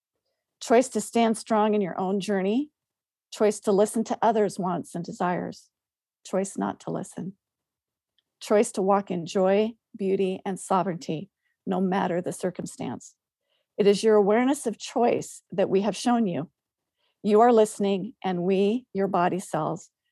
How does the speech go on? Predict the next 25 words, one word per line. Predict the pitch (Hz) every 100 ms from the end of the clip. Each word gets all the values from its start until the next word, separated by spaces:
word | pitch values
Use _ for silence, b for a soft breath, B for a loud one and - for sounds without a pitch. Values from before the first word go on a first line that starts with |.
| _
applaud | 202 - - 233 214
you | 180
for | 185 196
your | 185
wisdom | 175 196 - 214
and | 208
strength | 202 - 196 185 - _ _ _ _ _
to | -
step | - 208 208
into | 214 - 233
awareness | 226 208 190 196 -
of |
what | 170 180
works | 185 196 - -
for | 214
you. | 185 196 185 180 _ _ _ _ _ _
We | -
want | 196 208 196
you | 220
to | 220
love | 190 185
yourself | 214 254 214 202 196
first | - 196 -
and | 208 208
foremost. | 196 190 190 214 196 - -